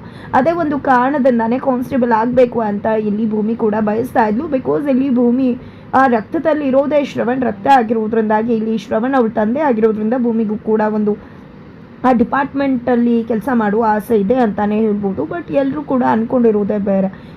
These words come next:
ಯಾಕಂದ್ರೆ ಇಲ್ಲಿ ಭೂಮಿ ವೀರಣ್ಣನ್ ಮಗಳು ಅಂತ ಎಲ್ರೂ ಅನ್ಕೊಂಡಿದ್ದಾರೆ. But ನಿಜವಾಗ್ಲೂ ಭೂಮಿ ಶ್ರವಣ್ ಅವರ ಮಗಳಾಗಿದ್ದಾಳೆ. ಈ ಕಡೆ ಅಜಿತ್ ಅಂತೂ "ಏನಿದು ಈ ರೀತಿ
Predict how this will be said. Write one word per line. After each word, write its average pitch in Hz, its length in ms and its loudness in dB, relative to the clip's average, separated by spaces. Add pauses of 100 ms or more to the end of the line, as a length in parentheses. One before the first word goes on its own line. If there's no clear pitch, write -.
(120)
ಯಾಕಂದ್ರೆ 339 420 0
ಇಲ್ಲಿ 311 140 0
ಭೂಮಿ 277 360 2
ವೀರಣ್ಣನ್ 262 540 0
ಮಗಳು 233 240 0
ಅಂತ 240 200 2
ಎಲ್ರೂ 214 380 2
ಅನ್ಕೊಂಡಿದ್ದಾರೆ. 220 580 0
But 269 320 -2
ನಿಜವಾಗ್ಲೂ 254 560 0
ಭೂಮಿ 233 280 0
ಶ್ರವಣ್ 208 400 -2
ಅವರ 190 160 2
ಮಗಳಾಗಿದ್ದಾಳೆ. 160 920 2 (180)
ಈ 330 40 -4
ಕಡೆ 381 200 -2
ಅಜಿತ್ 302 480 0
ಅಂತೂ 277 220 0
"ಏನಿದು 226 460 2
ಈ 226 200 0
ರೀತಿ 254 580 2